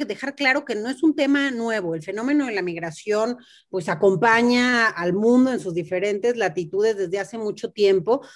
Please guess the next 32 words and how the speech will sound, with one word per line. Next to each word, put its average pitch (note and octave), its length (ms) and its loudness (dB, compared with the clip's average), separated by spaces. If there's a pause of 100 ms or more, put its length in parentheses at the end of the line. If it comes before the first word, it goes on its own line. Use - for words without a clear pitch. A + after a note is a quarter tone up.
Según C4 440 6
datos C4 340 2
de B3 80 2
la F3 140 0
propia G#3+ 280 -2
Organización G3 560 -4
Internacional F3+ 680 -2
de G#3 80 -4
las G3 140 -6
Migraciones, F#3+ 760 0 (260)
en F#3+ 140 2
el G3+ 120 6
mundo B3+ 480 4
tenemos A3+ 500 -4
cerca C4 320 -2
de A#3+ 100 4
trescientos C4 640 -4
millones A3 540 -4
de A3 80 -6
migrantes. B3 580 -2
¿Qué A#3+ 120 -2
significa? A#3+ 760 -4 (240)
Trescientos D4+ 460 0
millones C4 400 0
de A#3 100 -2
personas A3+ 640 -4
que G3+ 160 0
viven B3 280 -2
en A3 140 -6
un A#3 100 -6
lugar A3+ 380 -2
distinto B3 680 -4